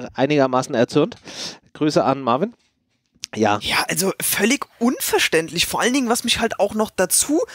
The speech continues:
Speaker 2: so krass genervt hat, war, ich seh das und denk mir, „Leute, faul.“ Dann siehst du so die achthundertste Wiederholung schon eingeblendet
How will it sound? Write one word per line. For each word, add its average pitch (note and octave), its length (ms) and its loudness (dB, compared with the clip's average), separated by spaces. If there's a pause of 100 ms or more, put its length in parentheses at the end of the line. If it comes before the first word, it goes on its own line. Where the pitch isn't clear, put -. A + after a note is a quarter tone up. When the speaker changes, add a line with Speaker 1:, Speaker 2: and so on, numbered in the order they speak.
(160)
Speaker 2:
so - 300 -2
krass - 580 0
genervt A3+ 600 -2
hat, F#3+ 180 0
war, - 280 6
ich F#3 120 -2
seh G#3 220 2
das G#4 160 2
und G3+ 140 -2
denk G3+ 160 0
mir, A3 160 2 (340)
„Leute, D#3+ 220 4
faul.“ F#3 320 2 (100)
Dann D#3 140 -4
siehst G3 200 0
du G#3+ 60 0
so F#3+ 140 -2
die F3 200 -4
achthundertste A#3+ 840 -2
Wiederholung A3 560 2 (320)
schon G#3 220 0
eingeblendet F3+ 680 0